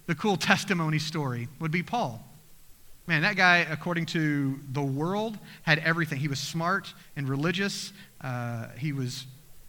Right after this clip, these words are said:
uh, faithful in what he did, and he was also killing Christians. He was a horrible guy, and then he became a Christian. He started following, and because of that, you read all this stuff of, "Hey, I was the worst."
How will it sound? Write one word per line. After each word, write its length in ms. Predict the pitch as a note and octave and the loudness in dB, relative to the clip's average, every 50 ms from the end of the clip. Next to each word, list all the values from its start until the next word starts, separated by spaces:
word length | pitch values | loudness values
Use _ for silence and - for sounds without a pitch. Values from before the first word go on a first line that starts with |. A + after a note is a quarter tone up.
| - - - - - - | -16 -16 -16 -16 -18 -16
uh, 60 | C3+ C3 A#2 - - | -16 -16 -16 -16 -18
faithful 540 | - - - F#3 E3+ F3 E3+ - G#3 F3+ | -14 -6 0 2 2 2 2 0 -4 -4
in 100 | D#3+ D#3 | -2 -2
what 100 | D#3 D3 | -2 -2
he 60 | D3 C3+ | -2 -2
did, 320 | B2+ D#3 E3+ F#3 G3 - | 0 0 0 0 0 0
and 120 | G3 A#3 | 0 0
he 60 | A#3+ A#3 | 0 0
was 120 | G3 F3+ | 0 -2
also 260 | G3 G3 - - F#3+ | -2 -2 -2 -4 -6
killing 440 | D#3 D#3 - - G3 F3+ F#3+ F#3 E3+ | -6 -6 -4 -4 -4 -4 -4 -6 -6
Christians. 680 | D#3 - - D#3 - - - A#2+ G#2+ A2+ A#2 - - - - - - - - - - - - - - - - - - - - - - - - - - - - | -6 -6 -6 -6 -6 -6 -8 -10 -12 -12 -14 -14 -16 -18 -20 -20 -20 -20 -20 -20 -20 -20 -20 -20 -20 -20 -20 -20 -20 -20 -18 -16 -16 -16 -16 -16 -18 -12 -8
He 60 | - | -6
was 60 | E3 D3 | -6 -6
a 60 | C#3 | -6
horrible 540 | - - - A#3 B3 A3+ A3 G#3 F#3 F3+ E3 | -8 -8 -6 -2 0 2 2 2 2 2 2
guy, 480 | D#3+ D#3 D3+ C#3 B2 A2+ A2 A2 A2 - - - - - - - | 4 4 4 4 2 0 -4 -6 -8 -10 -16 -20 -20 -20 -14 -6
and 160 | - C#3+ D3 D3 | -2 0 2 2
then 220 | D#3 D3+ D3+ - - - - - | 2 2 0 -2 -6 -16 -12 -6
he 100 | - C3+ | -2 0
became 380 | C#3 D3+ C3+ - - F#3 F#3+ E3+ | 0 0 0 0 0 0 2 2
a 60 | D3 | 0
Christian. 380 | C3+ - C#3 C3 - - A#2+ A#2 | -4 -4 -6 -8 -8 -8 -8 -6
He 80 | B2 | -6
started 280 | B2 - - C#3+ C3+ B2 | -6 -6 -6 -6 -6 -6
following, 420 | - C#3+ C#3 C3 B2 A#2+ A#2 C3 | -8 -6 -6 -6 -6 -6 -8 -6
and 100 | D3 C#3+ | -6 -4
because 280 | C3+ D3 C3+ F#3 G3 F#3 | -4 -2 0 0 0 0
of 80 | E3 C#3+ | 0 -2
that, 120 | C#3 C3+ | -2 -2
you 120 | C3+ C#3 | -2 -2
read 140 | C#3 D3 C#3+ | -2 -2 -2
all 100 | C#3 C3+ | -2 -2
this 100 | C3+ C3 | -4 -6
stuff 240 | - - C#3 B2+ - | -6 -6 -8 -6 -6
of, 80 | C3 A2+ | -8 -8
"Hey, 160 | - D3+ B2+ | -6 -6 -4
I 60 | C3+ | -4
was 120 | D3 C3 A#2 | -4 -6 -6
the 80 | A2+ | -8
worst." 520 | A2 A2 A2+ B2 C3 A#2 A#2 - - - | -8 -10 -8 -8 -10 -10 -10 -12 -14 -16